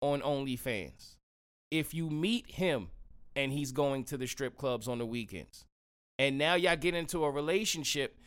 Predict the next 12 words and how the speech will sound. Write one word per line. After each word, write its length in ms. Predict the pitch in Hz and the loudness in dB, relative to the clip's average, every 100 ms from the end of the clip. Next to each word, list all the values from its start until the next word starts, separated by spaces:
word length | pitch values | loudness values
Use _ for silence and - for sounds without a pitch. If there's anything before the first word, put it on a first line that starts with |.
| - - | -20 -8
things 300 | 151 147 127 | -6 -4 -4
are 60 | 135 | -6
serious, 720 | - 190 214 185 131 123 - _ - - | 0 2 2 2 -2 -4 -12 _ -20 -4
and 140 | 131 139 | -2 2
now 120 | 151 | 2
you 180 | 147 151 | 2 0
have 200 | 147 135 | 0 0
strong 280 | - 151 135 | 0 -2 0
feelings 400 | 185 208 190 - | 0 0 0 -2
for 120 | 143 | -2
this 160 | 123 - | -2 -2
person, 440 | 123 92 - | -2 -2 -8